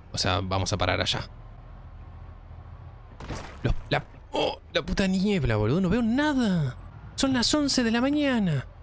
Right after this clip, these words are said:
Mirá, casi no veo esos autos ahí. Vamos. Ya queda poco. Queda muy poco, boludo.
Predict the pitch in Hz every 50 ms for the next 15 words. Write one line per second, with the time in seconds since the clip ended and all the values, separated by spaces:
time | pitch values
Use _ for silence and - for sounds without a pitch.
0 | - - - - - - - - - - - - - - - - - - - -
1 | - 220 254 240 226 226 - 240 226 220 226 226 208 - 202 - - 202 196 185
2 | 165 156 156 - - 143 143 139 139 - - - - - - - - - - -
3 | - - - - - - - - - - - - - - - - - - - -
4 | - - - - - - - - - - - - - - - - - - - -
5 | - - - - - - - - - - - - - - - - - - - 107
6 | 104 101 113 135 175 202 220 214 - - - - - - - - - - - -
7 | - - - - - - - - - 123 - 139 123 113 - - 120 127 135 135
8 | 180 214 226 226 - - - - - - - - - - - - - - - -
9 | - - - - - - - - - - 139 143 147 147 160 175 180 160 - 147
10 | 135 117 - 110 107 110 107 110 110 110 107